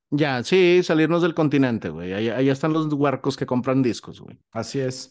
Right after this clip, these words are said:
Speaker 1: Déjame, déjame hacer tantito una, una pausa, güey. Fleetwood Mac es una, es una banda, güey, que se pudiera decir que viene o empieza sus pasos fuertes, güey,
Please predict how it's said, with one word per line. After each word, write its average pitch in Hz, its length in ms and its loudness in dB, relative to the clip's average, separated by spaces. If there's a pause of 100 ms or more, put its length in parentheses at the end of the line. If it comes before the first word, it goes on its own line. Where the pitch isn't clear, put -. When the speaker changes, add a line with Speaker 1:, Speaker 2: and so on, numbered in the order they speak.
Speaker 1:
Déjame, 214 440 2
déjame 233 260 2
hacer 233 180 2
tantito 233 360 0
una, 226 280 2
una 202 240 2
pausa, 156 280 0
güey. 82 160 -8 (1040)
Fleetwood 208 680 0
Mac 202 480 -2 (380)
es 175 180 2
una, 214 220 2
es 196 240 0
una 214 180 2
banda, 202 380 4
güey, 208 340 2
que 180 120 0
se 165 100 -2
pudiera 165 380 2
decir 175 420 2
que 185 140 2
viene 170 320 4
o 160 100 4
empieza 143 340 0
sus 165 200 -6
pasos 156 320 -4
fuertes, 160 400 0
güey, 165 300 0